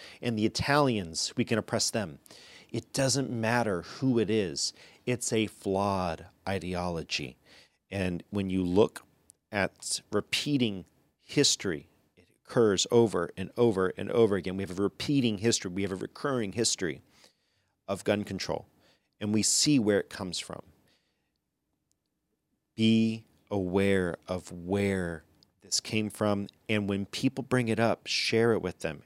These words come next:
in a loving way. Moving over to the chair of culture. When we have a culture that has decided to devalue the individual, what does that allow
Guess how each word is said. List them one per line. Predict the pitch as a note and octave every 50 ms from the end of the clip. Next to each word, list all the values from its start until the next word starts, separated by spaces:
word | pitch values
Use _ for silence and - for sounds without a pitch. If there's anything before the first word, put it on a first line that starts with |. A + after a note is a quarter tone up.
| _ -
in | F#2 F2+
a | F2+
loving | F2 F2 G2 G#2 F#2 G2+ F2 E2
way. | D#2+ D2+ C2+ B1+ - - _ _ _ - - - - - - - - - _ -
Moving | G2 A2 A2+ A2 A#2 A2+
over | A2+ G#2+ G2+ G#2
to | F#2+
the | F2 F2
chair | - - - G2+ G2
of | F#2 -
culture. | - - F#2 F2+ - - - E2 - - _ - - - - - - _ _ _ _ _
When | G2+ A2+ A#2+ C3+ C#3+
we | D3 C#3+ B2+
have | A#2+ B2 A2 A2
a | G2+
culture | - - - A2+ A#2 - - - G2+ F#2
that | E2 - - G#2 - -
has | - G#2 G2 F#2 F2+ - -
decided | - G2 - - G#2+ G#2+ G#2+ G#2 F#2+ -
to | - - G2+ F#2+
devalue | E2+ - G#2+ A2 G#2+ F2+ E2 G#2+ G2 G2+ G#2+ A2 A2 G2+ F2+ F2 D2 C#2 C2 - _ _ _ _ _ _ _ _ _ _ _ _ _ _ _ _ _ _ _ _ _ _ _ _ _ _
the | F#2 G#2+ G#2+ G#2
individual, | G2 F#2 F#2+ E2 F#2+ F#2 E2 - F2+ - - - - - _ _ _ _ _ _ _ _ _ _ _ _ _ _ _ - - _ _ _ _ _ _ -
what | G2+ G#2 A2+ A#2
does | B2 C3+ A#2+ A2+
that | - G#2+ G2 F#2
allow | F#2 E2+ E2+ F2 F2+ F2 F2 E2+ E2 E2 E2 -